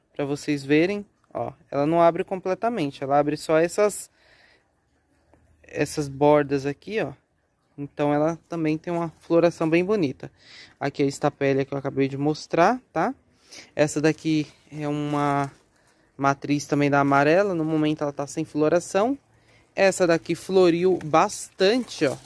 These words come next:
Bastante, bastante, bastante. Tem botão aqui ainda pra abrir, ó. Antes de abrir, elas já tão fazendo a festa. Nem abriu direito. Essa daqui tá abrindo.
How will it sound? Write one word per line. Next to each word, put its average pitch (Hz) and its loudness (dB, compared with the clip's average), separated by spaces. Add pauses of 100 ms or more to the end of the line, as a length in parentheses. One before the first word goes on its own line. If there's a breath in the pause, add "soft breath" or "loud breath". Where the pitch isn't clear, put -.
(1160 soft breath)
Bastante, 165 0
bastante, 160 -2
bastante. 156 -2 (420 loud breath)
Tem 156 0
botão 156 4
aqui 151 -4
ainda 147 2
pra 143 -4
abrir, 147 0
ó. 147 6
Antes 160 -2
de 160 0
abrir, 160 4
elas 180 2
já 170 -4
tão 175 -4
fazendo 165 -4
a 165 -2
festa. 180 -8 (640 soft breath)
Nem 190 2
abriu 214 2
direito. 185 0
Essa 156 -6
daqui 151 0
tá 156 -4
abrindo. 202 0